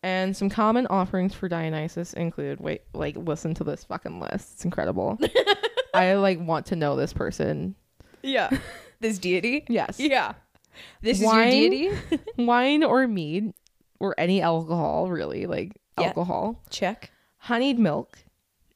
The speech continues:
Speaker 1: apples,
Speaker 2: Mm.
Speaker 1: honey in general, sweet meats or fruits, olive oil, dedicated sexual activities,
Speaker 2: <laughs>
Speaker 1: grapes,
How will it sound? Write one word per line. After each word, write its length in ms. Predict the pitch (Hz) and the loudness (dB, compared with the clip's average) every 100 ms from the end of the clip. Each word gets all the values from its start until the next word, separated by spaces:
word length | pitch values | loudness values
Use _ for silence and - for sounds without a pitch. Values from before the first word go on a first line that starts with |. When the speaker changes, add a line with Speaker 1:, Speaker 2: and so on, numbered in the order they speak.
| - | -4
Speaker 1:
apples, 680 | 151 320 415 123 226 190 - | -2 -2 -2 -2 -2 -4 -14
Speaker 2:
Mm. 380 | _ _ _ - | _ _ _ -2
Speaker 1:
honey 260 | 220 247 269 | 2 4 4
in 120 | 226 | 2
general, 580 | 143 - 95 - 240 _ _ _ - | 0 -4 -6 -4 -6 _ _ _ -16
sweet 360 | - 269 320 226 | -4 0 0 0
meats 480 | 214 302 - - - | -4 -4 -12 -16 -6
or 180 | 185 165 | -2 -2
fruits, 680 | 170 226 254 - - - - - | -2 -4 -4 -6 -14 -20 -18 -4
olive 320 | 208 226 294 | 0 2 2
oil, 540 | 269 262 254 262 302 330 - | 2 4 4 4 0 -8 -2
dedicated 640 | 208 320 - 359 349 - | 0 0 0 0 0 -4
sexual 580 | - 240 - 254 240 247 | -4 -4 -2 0 2 2
activities, 1080 | 190 190 - 196 165 156 190 392 - - - - - - | -2 -6 -4 -4 -2 -2 -2 -2 -4 -18 -18 -18 -16 -16
Speaker 2:
<laughs> 680 | 269 - - - - 247 190 | -16 -16 -18 -18 -16 -12 -4
Speaker 1:
grapes, 800 | 208 196 226 466 - - - | -2 -2 -4 -6 -8 -20 -20